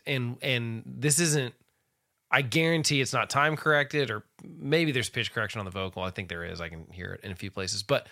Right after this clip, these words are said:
that's pretty common. But what kinda sucks a little bit is that it's, like, so perfect. It sounds like some of the other things that sounded so perfect in the two thousands, where it's almost like, I don't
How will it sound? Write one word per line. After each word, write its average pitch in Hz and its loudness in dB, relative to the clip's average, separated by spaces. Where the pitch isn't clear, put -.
that's 110 -2
pretty 104 -8
common. 107 -2
But 135 0
what 190 2
kinda 233 6
sucks 214 4
a 175 6
little 156 4
bit 110 0
is 147 2
that 147 4
it's, 170 2
like, 190 4
so 202 8
perfect. 175 2
It - 0
sounds 160 4
like 139 4
some 160 4
of 139 2
the 127 2
other 135 4
things 170 2
that 160 0
sounded 170 4
so 175 2
perfect 180 0
in 175 6
the 170 6
two 185 6
thousands, 175 6
where 147 6
it's 135 2
almost 156 6
like, 139 4
I 127 6
don't 135 2